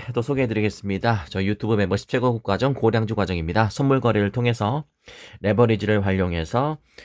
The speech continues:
네, 수익을 극대화할 수 있는 방법을 배울 수 있는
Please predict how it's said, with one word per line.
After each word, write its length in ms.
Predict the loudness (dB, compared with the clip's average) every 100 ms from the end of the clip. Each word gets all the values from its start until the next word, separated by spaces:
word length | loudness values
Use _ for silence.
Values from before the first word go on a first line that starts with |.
| -20
네, 160 | -14 -14
수익을 520 | -6 -4 -2 -2 -4
극대화할 400 | -6 -4 -2 -2
수 120 | -2
있는 180 | -4 -4
방법을 360 | -4 -4 -4 -2
배울 200 | -2 -4
수 120 | -4
있는 340 | 0 0 -2